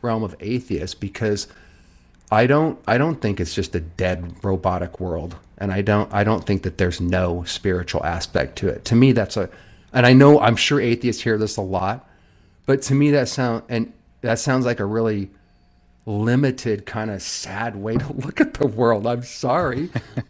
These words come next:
Speaker 1: But, you know, if that was all that there
Speaker 2: Are you
Speaker 1: was,
Speaker 2: bull baiting
Speaker 1: then
Speaker 2: me, Doug?
Speaker 1: it would seem, <laughs> well, I wanna, I wanna talk, I've never ta-, I never actually got to talk to an atheist, dude, and I didn't know you were one.
Speaker 2: Yeah.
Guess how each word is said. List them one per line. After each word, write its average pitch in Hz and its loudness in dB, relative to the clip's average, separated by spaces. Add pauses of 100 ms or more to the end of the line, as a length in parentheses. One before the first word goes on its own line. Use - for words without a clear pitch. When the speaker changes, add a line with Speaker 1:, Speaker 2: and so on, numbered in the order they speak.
Speaker 1:
But, 156 4
you 160 0
know, 165 2
if 151 -2
that 165 2
was 160 -2
all 170 4
that 165 -4
there 147 0
Speaker 2:
Are 123 -2
you - -2
Speaker 1:
was, - 2
Speaker 2:
bull 185 6
baiting 175 2
Speaker 1:
then 165 -4
Speaker 2:
me, 160 0
Doug? 156 2
Speaker 1:
it 127 -2
would 120 -4
seem, 139 -4 (500)
<laughs> - -16
well, - 4
I 170 -2
wanna, 240 0
I 156 -2
wanna 202 -6
talk, - -8
I've 147 2
never 196 2
ta-, 190 2
I 131 4
never 170 0
actually 160 -2
got 143 -2
to - -2
talk 143 0
to 139 -4
an 113 -2
atheist, 127 -4
dude, 98 -4
and 110 -2
I 110 -2
didn't 120 -2
know 117 -2
you 117 -2
were 101 -4
one. 135 -2
Speaker 2:
Yeah. 107 -8